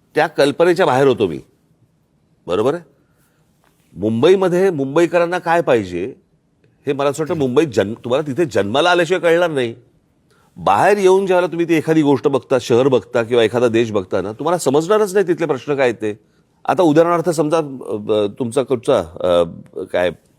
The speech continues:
गृहनिर्माण मंत्री किंवा अजून कुठचा पीडब्ल्यूडी मिनिस्टर किंवा अजून कोणतरी हे बाहेरचे ज्यावेळेला येतात, ते ज्यावेळेला मुंबईत येतात, त्यावेळेला त्यांना प्रश्न पडतो, "साला प्रॉब्लेम काय शहराचा?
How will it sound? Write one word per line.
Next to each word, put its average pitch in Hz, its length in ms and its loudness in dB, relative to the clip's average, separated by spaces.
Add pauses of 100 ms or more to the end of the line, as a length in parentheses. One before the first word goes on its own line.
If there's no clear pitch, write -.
(440)
गृहनिर्माण 127 800 2
मंत्री 110 540 -2
किंवा 113 280 0
अजून 107 220 -2
कुठचा 110 220 0 (120)
पीडब्ल्यूडी 120 460 2
मिनिस्टर 110 500 0
किंवा 110 240 0
अजून 110 200 -2
कोणतरी 131 260 -2
हे 160 60 -2
बाहेरचे 123 500 -2
ज्यावेळेला - 520 -2
येतात, 120 300 0 (560)
ते 202 100 4
ज्यावेळेला 208 260 4
मुंबईत 190 360 2
येतात, 139 260 2
त्यावेळेला 170 320 2
त्यांना 180 160 0
प्रश्न 170 300 -2
पडतो, 180 260 -2
"साला 175 180 -2
प्रॉब्लेम 156 400 0
काय 185 200 0
शहराचा? 98 380 0